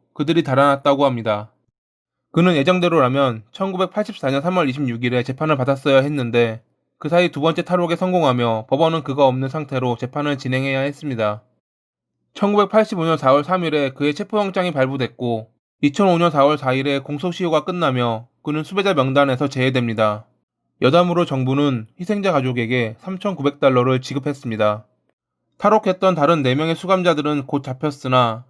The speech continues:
루이즈는 끝내 잡히지 않았습니다. 그가 탈옥했다는 소식에 인근 학교들은 모두 문을 닫았다고 합니다.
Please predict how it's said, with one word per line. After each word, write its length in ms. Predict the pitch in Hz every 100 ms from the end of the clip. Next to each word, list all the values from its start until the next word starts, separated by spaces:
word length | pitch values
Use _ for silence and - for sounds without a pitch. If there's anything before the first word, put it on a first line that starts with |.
| 139
루이즈는 420 | 160 170 170 165
끝내 220 | 196 196
잡히지 380 | 160 131 147 147
않았습니다. 720 | 120 127 127 113 110 104 107 _ _ _ _
그가 220 | - 170 190
탈옥했다는 580 | 214 226 226 214 196
소식에 540 | 190 196 170 151 147 123
인근 300 | 147 170 180
학교들은 600 | 190 196 165 143 147 117
모두 280 | 117 139 160
문을 240 | 131 147
닫았다고 420 | 151 135 139 147 147
합니다. 500 | 143 120 110 110